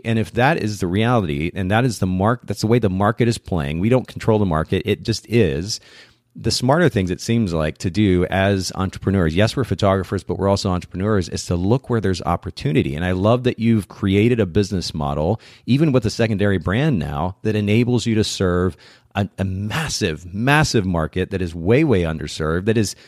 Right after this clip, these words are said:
usually looked at as, like, a stepping stone. And I think, uh, our listeners can take this as an example of an opportunity that they may be able to look for in their markets as well.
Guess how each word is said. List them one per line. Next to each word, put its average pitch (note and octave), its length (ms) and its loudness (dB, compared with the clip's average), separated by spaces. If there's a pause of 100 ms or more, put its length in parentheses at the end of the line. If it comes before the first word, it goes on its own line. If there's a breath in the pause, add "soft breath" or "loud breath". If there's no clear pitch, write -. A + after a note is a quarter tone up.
usually B2+ 360 2
looked A2 260 2
at F#2+ 240 2
as, F2+ 300 -2
like, F2 100 -4
a E2+ 60 -6
stepping A#2+ 420 0
stone. C2 460 -4 (500 loud breath)
And F#2 380 2
I F#2+ 100 4
think, G#2 260 2
uh, F2+ 120 -2 (160)
our F2 100 4
listeners F2+ 400 0
can F2+ 200 -4
take - 500 -4 (360 loud breath)
this G#2 280 0
as G2 180 2
an G2+ 60 0
example G2 720 0
of F#2 480 0 (560)
an F#2+ 120 -2
opportunity A#2 440 2
that F2+ 100 0
they A#2+ 120 4
may C#3+ 160 4
be G2 80 4
able F2+ 120 2
to D#2+ 60 -6
look E2+ 140 -6
for F2 320 -2
in F#2 200 -6
their A2+ 140 -4
markets F2 400 -4
as D#2 140 -8
well. F2+ 420 -2